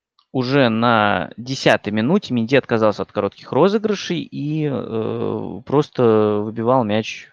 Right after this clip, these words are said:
далеко. А Вест Хэм со временем перестроился, Лансини располагался, скорее,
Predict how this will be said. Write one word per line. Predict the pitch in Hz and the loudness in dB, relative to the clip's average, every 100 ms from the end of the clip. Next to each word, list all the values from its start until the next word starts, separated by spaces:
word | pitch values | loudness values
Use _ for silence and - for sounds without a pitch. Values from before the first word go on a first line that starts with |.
| _ _ | _ _
далеко. | 92 104 117 - - _ - - - - _ _ _ | -8 -6 -6 -8 -14 _ -20 -20 -20 -20 _ _ _
А | - 110 110 | -2 0 2
Вест | 165 214 | 2 0
Хэм | - 127 | -2 -4
со | - | -2
временем | 139 139 110 | -2 -2 -4
перестроился, | - 117 - 107 107 165 - 220 185 147 | -4 -8 -4 0 0 0 -2 -2 -2 -2
Лансини | - 123 127 127 - 156 120 | -2 -2 -2 -4 -6 -2 -2
располагался, | 110 110 - 120 127 110 104 - 107 92 82 87 | -2 -4 -2 0 2 2 0 -6 -8 -8 -10 -14
скорее, | - - 110 113 107 104 101 | -18 -10 -6 -2 0 0 -2